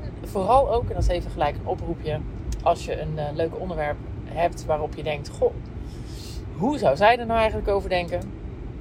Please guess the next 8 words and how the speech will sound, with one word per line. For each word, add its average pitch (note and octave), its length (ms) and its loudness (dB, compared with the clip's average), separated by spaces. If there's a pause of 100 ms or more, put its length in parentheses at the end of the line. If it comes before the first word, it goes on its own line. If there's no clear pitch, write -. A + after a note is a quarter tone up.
(540)
Mocht C#3 220 -4
je - 60 -8
dat B2+ 120 -4
boeiend A3 280 -2
vinden, A3 300 2 (360)
<laughs> - 340 -10
dan, E3 260 2
eh, D3 400 0